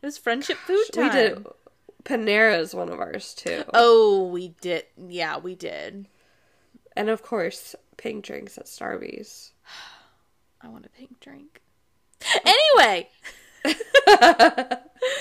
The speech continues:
Speaker 1: Um, I love how it finishes, though, with them going to eat breakfast.
Speaker 2: Yes.
Speaker 1: It's just so
Speaker 2: I
Speaker 1: good.
Speaker 2: love it.
Speaker 1: And I love how they're never ashamed about them eating.
Speaker 2: No. It's like, yes,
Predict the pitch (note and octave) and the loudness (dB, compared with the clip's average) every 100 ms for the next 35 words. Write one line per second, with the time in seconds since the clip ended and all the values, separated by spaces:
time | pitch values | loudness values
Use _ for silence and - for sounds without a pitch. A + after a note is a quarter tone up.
0 | - A#4 G4+ - - F4+ F#4 D4+ B3+ A3+ | -10 -10 -12 -4 0 2 0 -2 -4 -4
1 | - G#4 G4 F#4 F4 C#4 A#3 A3 A3 B3+ | -4 -8 -8 -10 0 0 2 0 0 0
2 | A3+ F#3 F3 F#3 E3+ F#3 E3+ F3 D#3 D#3+ | 0 -2 -4 -6 -6 -8 -8 -6 -6 -8
3 | E3+ E3+ D#3+ E3 D#3+ D#3 - - - - | -10 -8 -10 -10 -12 -16 -12 -12 -12 -8
4 | G3+ C4+ A3 G#3+ A3+ E2+ - - - B3+ | -8 -8 -14 -10 -6 -4 -4 -6 -4 -4
5 | - A3 F3 - A3+ G#3 - - - - | -4 -6 -6 -8 -6 -6 -8 -8 -12 -16
6 | - - C4 C4+ C#4 E4+ A4 A4+ F#4+ A#3+ | -18 -4 2 2 4 2 2 -2 -2 -4
7 | G#3+ G3+ G3+ A#3 A3 G#3 - F#3 F#3 F#3 | -2 -2 0 -2 -4 -6 -8 -8 -8 -6
8 | E3+ E3 - F#3 - E3+ F#2 F#2+ G#3+ - | -4 -4 -6 -8 -10 -12 -12 -12 -14 -20
9 | _ _ _ _ _ - F4+ A4+ B4+ C#5+ | _ _ _ _ _ -16 -12 -6 -4 -4
10 | D5 C#5 G#4 G3 F3+ - C4+ - G4 F4+ | -2 -4 -4 -4 -6 -8 -10 -8 -10 -8
11 | - B3+ C#4+ G4 - | -10 -8 -4 -6 -8